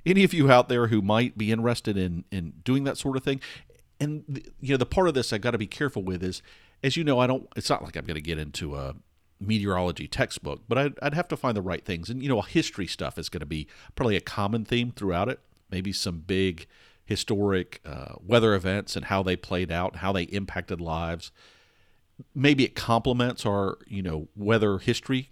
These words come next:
kind of, uh, regular podcast. I don't know. But he threw it out there, and I thought I'd throw it out to you guys. So let me know if you think it would be interesting to have some sort of interaction between us on those sort of things.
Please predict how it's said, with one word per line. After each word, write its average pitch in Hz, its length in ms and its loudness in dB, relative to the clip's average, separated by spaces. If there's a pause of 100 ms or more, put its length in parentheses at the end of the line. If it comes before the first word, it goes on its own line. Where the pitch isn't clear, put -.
kind 131 180 0
of, 123 260 -6 (260)
uh, 92 140 -12
regular 135 380 4
podcast. 135 580 -2
I 240 60 6
don't 262 120 6
know. 214 180 0 (520)
But 170 100 2
he 214 120 4
threw 214 180 4
it 175 60 6
out 151 160 4
there, 175 100 -2
and 165 80 -2
I 156 80 0
thought 175 200 0
I'd 170 120 0
throw 170 100 0
it 165 80 0
out 151 160 0
to - 80 -6
you 123 100 0
guys. 92 320 -6
So 117 320 2 (380)
let 175 220 4
me 190 100 2
know 156 300 0 (100)
if - 180 -6
you 131 80 0
think 143 160 0
it 139 60 -2
would 117 160 0
be 113 160 0
interesting 104 460 0
to 92 40 -6
have 95 200 -4
some 135 200 -2
sort 120 280 0
of 98 160 -2 (280)
interaction 110 540 2
between 101 420 -4
us 90 400 -6
on 95 160 -4
those 90 200 -4
sort 92 200 -6
of 90 80 -6
things. - 380 -6